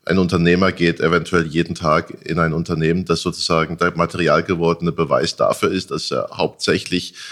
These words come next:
richtige Entscheidungen getroffen hat. Und wenn ich jetzt eine Technik habe, die mir Entscheidungen vorschlägt auf Basis von Big Data, auf Basis von Prozessen, die im Hintergrund ablaufen, die ich überhaupt nicht menschlich nachvollziehen kann mit meinem Gehirn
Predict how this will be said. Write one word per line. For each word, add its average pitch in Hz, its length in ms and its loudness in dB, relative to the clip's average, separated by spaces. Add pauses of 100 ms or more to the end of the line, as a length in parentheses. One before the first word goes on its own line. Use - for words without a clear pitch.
(240)
richtige 92 360 0
Entscheidungen 85 580 0
getroffen 82 500 -4
hat. 78 280 -2 (360)
Und 85 140 -2
wenn 82 140 2
ich 85 100 0
jetzt - 260 0
eine 82 760 2 (300)
Technik 98 420 0
habe, 82 340 2
die 85 140 -6
mir 85 180 0
Entscheidungen 85 640 0
vorschlägt - 640 0
auf - 160 -10
Basis 73 480 -2
von 82 640 0 (200)
Big 95 260 -2
Data, 80 480 2
auf - 180 -4
Basis 76 320 -4
von 80 320 -4 (400)
Prozessen, - 560 0
die 85 100 0
im 82 80 2
Hintergrund 87 440 0
ablaufen, 80 500 0
die 82 160 -4
ich 87 100 -8
überhaupt 82 380 -2
nicht 87 140 -6
menschlich 82 340 -6
nachvollziehen - 640 -2
kann 82 160 -6
mit 82 160 -10
meinem 82 240 -6
Gehirn 104 380 -2